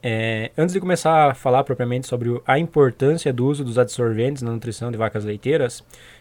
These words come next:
eu vou conte-, contextualizar primeiro como é que a gente vem, nos últimos meses, passando no que diz respeito à, à dieta que esses animais estão recebendo nas propriedades, né? Se a gente for fazer um retrospecto,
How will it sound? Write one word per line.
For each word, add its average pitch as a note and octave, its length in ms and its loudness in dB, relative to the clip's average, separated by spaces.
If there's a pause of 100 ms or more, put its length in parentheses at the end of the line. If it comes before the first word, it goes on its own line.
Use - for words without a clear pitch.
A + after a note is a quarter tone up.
(100)
eu A#2+ 140 0
vou E3 440 2
conte-, F3+ 380 -4
contextualizar D3+ 840 0
primeiro C#3 360 -2
como D3+ 260 -6
é D#3+ 40 0
que D#3 100 -6
a E3 40 2
gente D3+ 280 -4
vem, D3+ 800 -4
nos D3+ 220 -4
últimos D3+ 340 -4
meses, D3 380 0
passando D3+ 760 -2 (100)
no D3 140 -8
que C#3 100 -10
diz C3+ 180 -6
respeito C#3 520 0
à, C#3 420 2 (540)
à B2 100 -2
dieta C3 400 2
que - 80 -8
esses C3 160 -8
animais B2+ 420 0
estão C3 220 -6
recebendo B2+ 420 -2
nas C3 160 0
propriedades, A#2 640 0
né? G#2+ 200 -8 (600)
Se - 140 -2
a - 20 4
gente F3 160 2
for G#3 140 2
fazer E3+ 260 4
um E3+ 80 4
retrospecto, C3 800 0